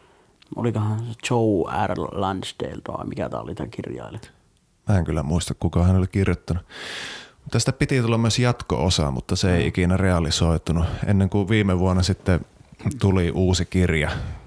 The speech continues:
Speaker 1: Ah.
Speaker 2: ja ilmeisesti sarjakuvakin, joka kertoo tän tarinan, minkä elokuvan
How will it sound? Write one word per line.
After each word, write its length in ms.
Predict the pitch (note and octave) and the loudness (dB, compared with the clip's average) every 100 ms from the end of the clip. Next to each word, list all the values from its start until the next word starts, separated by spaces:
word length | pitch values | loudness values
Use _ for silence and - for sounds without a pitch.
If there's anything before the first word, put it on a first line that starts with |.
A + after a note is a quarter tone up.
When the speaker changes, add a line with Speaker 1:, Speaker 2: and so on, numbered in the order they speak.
| - - | -10 0
Speaker 1:
Ah. 120 | - | 2
Speaker 2:
ja 140 | E2 - | 2 2
ilmeisesti 400 | F2 E2 E2 F#2 | 2 2 2 0
sarjakuvakin, 1040 | - D#2+ D2 C#2+ D2+ D#2+ D2+ - E2+ B1+ - - - _ _ _ - | 2 2 0 0 0 0 0 0 2 0 -4 -10 -20 _ _ _ -6
joka 200 | C2+ D2 | -2 -2
kertoo 480 | - E2 D#2+ - D2+ | 0 0 0 -2 0
tän 160 | D2+ | 0
tarinan, 380 | D2 E2 D2 D2 | 0 0 2 0
minkä 240 | D#2 D#2 D2+ | 0 0 2
elokuvan 520 | E2+ D#2+ D#2+ E2 | 2 2 2 2